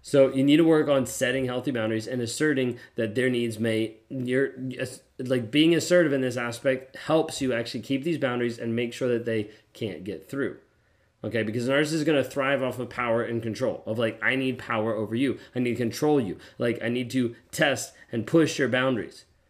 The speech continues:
And if you're at the place to, like, where you struggle to actually, like, assert yourself and be like, "No, I'm not going to do this. Like, no, we're not gonna move at this speed.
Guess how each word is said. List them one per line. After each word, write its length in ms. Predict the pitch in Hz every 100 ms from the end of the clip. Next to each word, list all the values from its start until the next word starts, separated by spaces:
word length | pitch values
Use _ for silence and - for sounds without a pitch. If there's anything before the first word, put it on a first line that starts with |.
| _ _ _ _ _ -
And 80 | 127
if 80 |
you're 100 | 127
at 80 | 139
the 80 | 139
place 260 | 139 147 131
to, 100 | 139
like, 180 | 131 117
where 100 | 117
you 120 | 110
struggle 640 | - - 151 180 160 139
to 120 | 139
actually, 300 | 127 123 139
like, 160 | 120 120
assert 320 | 117 160 165
yourself 300 | 143 135 120
and 80 | 117
be 100 | 117
like, 180 | 117 98
"No, 640 | 104 104 127 143 107 98
I'm 180 | 120 123
not 180 | 113
going 200 | 113 117
to 40 | 104
do 200 | 123 123
this. 240 | 80 -
Like, 100 | 110
no, 320 | 101 123 143
we're 160 | 113 113
not 160 | 120 113
gonna 140 | 120
move 200 | 113 120
at 60 | 104
this 160 | 107
speed. 320 | - 135 110